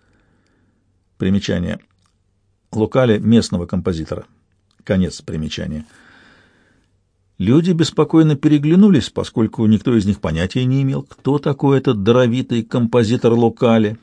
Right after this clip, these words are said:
Фердинанд Сорц. Генерал-капитан переспросил: «О чем там толкует мадам? Я не особо силен во французском». На что маркиз де Достриус пожал плечами и нетерпеливо постучал тростью об пол.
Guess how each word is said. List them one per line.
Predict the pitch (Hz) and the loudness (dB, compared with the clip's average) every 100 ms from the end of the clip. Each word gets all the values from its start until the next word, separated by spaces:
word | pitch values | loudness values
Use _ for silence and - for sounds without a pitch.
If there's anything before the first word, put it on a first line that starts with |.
| _ _ | _ _
Фердинанд | - 117 104 113 113 104 | -4 0 4 4 4 2
Сорц. | - 117 101 - - _ _ _ _ _ _ - _ _ _ _ _ _ | 0 0 0 -2 -16 _ _ _ _ _ _ -20 _ _ _ _ _ _
Генерал-капитан | 98 113 123 147 139 - 98 143 | 0 4 4 4 2 0 2 2
переспросил: | - 117 107 113 113 139 | 2 0 0 0 0 2
«О | 95 | 0
чем | - 165 | -2 -4
там | 185 147 131 | -2 -2 2
толкует | 127 117 - 135 170 165 | 2 2 2 2 2 2
мадам? | 156 156 156 147 127 - - - - _ - | 0 0 2 2 0 -6 -20 -20 -20 _ -12
Я | - 143 143 | -8 -4 -2
не | 135 | -2
особо | 123 147 123 | 0 -2 -2
силен | 151 143 131 | 0 2 2
во | |
французском». | 127 127 120 135 - 123 117 _ _ _ _ _ _ _ _ - | 2 0 0 -2 -2 -4 -4 _ _ _ _ _ _ _ _ -2
На | 104 | -2
что | - 135 | 4 4
маркиз | 131 123 143 131 - | 4 4 2 2 2
де | 110 | 0
Достриус | 120 113 131 135 170 | 2 2 2 2 0
пожал | - 110 110 | 2 2 2
плечами | 101 98 90 131 151 143 | 2 -2 -2 2 2 0
и | 123 113 110 | 0 0 4
нетерпеливо | 113 117 107 123 127 135 120 | 4 4 0 2 4 4 2
постучал | - 110 - - 120 | 2 -2 -2 2 2
тростью | 101 117 107 - | 2 0 0 0
об | 117 131 - | 0 0 -2
пол. | - 82 | -4 -6